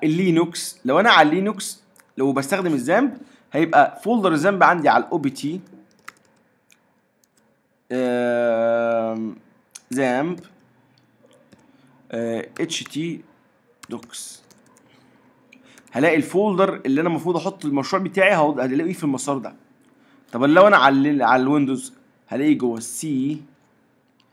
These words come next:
على الزامب على ال اتش تي دوكس. ده الوضع الطبيعي خالص ان انا بخش على المسارات دي في الانظمه دي واحط الفولدر بتاعي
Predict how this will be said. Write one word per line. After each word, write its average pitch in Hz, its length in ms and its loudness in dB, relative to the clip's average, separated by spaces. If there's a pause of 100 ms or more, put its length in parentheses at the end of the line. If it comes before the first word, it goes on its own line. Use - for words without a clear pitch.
(240)
على 127 400 4 (180)
الزامب 123 680 -4 (540)
على 127 420 0 (180)
ال 110 220 -10
اتش - 220 -12
تي 139 360 -8 (880)
دوكس. - 480 -10 (680)
ده 190 60 2
الوضع 240 180 4
الطبيعي 226 320 0
خالص 226 560 2
ان 147 100 0
انا 202 100 2
بخش 196 320 -4
على 151 100 4
المسارات 156 420 0
دي 170 140 -6
في 170 100 -4
الانظمه 151 420 0
دي 214 220 -2 (320)
واحط 190 340 0
الفولدر 247 480 2
بتاعي 185 540 -4